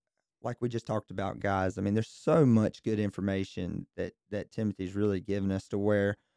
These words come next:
when we go to a spot, he's using his lake map card. That's why a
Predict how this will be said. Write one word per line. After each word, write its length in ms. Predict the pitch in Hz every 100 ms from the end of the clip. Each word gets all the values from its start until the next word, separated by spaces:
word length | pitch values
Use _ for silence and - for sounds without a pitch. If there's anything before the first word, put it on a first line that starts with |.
| _ _ -
when 160 | 120 117
we 140 | 110
go 360 | - 127 127 123
to 220 | - 110
a 60 |
spot, 540 | 107 - - 101 98 -
he's 320 | - 123 107
using 300 | 117 143 175
his 180 | 156 95
lake 340 | 101 101 98 -
map 220 | 90 - -
card. 180 | - -
That's 160 | 151 -
why 160 |
a 80 | -